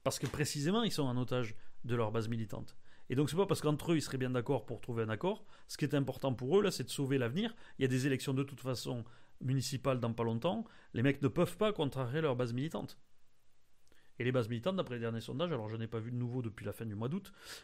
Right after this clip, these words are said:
mais elles sont visiblement très, très remontées. Et, euh, grosso modo, veulent que ça pète, hein. C'est, c'est assez ça le truc très net.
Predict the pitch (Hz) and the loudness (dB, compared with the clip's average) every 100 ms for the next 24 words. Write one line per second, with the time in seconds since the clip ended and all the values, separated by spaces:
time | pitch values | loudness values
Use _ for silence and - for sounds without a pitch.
0 | - 123 170 185 - 120 131 120 120 120 | -2 4 4 4 0 -2 -2 -2 -4 -2
1 | 123 165 - - 170 - 175 139 147 143 | 0 0 -2 -2 0 0 2 2 4 4
2 | 135 170 214 - - - - - - - | 2 0 -2 -8 -20 -20 -20 -20 -20 -14
3 | - 120 113 110 107 101 117 143 135 107 | -4 -2 0 -2 -4 -4 -2 0 0 -2
4 | 104 113 113 - 104 107 104 101 107 104 | -4 -4 -6 -8 -12 -12 -14 -14 -16 -16
5 | - - - - - 117 - 117 98 - | -14 -14 -14 -12 -12 -12 -10 -10 -10 -12
6 | - - - - 113 - 107 92 - | -18 -20 -20 -10 -10 -6 -6 -6 -10